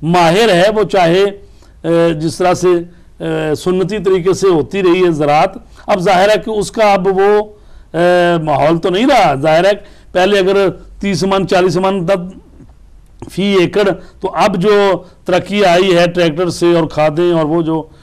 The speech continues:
डाली जाती हैं, तो जाहिर है उससे कई गुना ज़्यादा इजाफा हो जाता है। तो ये पहली बात ही चीज़ है इल्म, और दूसरी चीज़ है प्रोग्रामिंग, और वो किसने करना है?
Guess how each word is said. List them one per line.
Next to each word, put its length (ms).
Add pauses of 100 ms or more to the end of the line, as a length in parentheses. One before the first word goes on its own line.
(160)
डाली 300
जाती 320
हैं, 160
तो 120
जाहिर 240
है 60
उससे 260
कई 440
गुना 220
ज़्यादा 640 (280)
इजाफा 280
हो 80
जाता 300
है। 220 (360)
तो 100
ये 340
पहली 540
बात 280
ही 80
चीज़ 340
है 260 (160)
इल्म, 260 (460)
और 320
दूसरी 320
चीज़ 320
है 260 (320)
प्रोग्रामिंग, 680 (140)
और 120
वो 100
किसने 320
करना 300
है? 260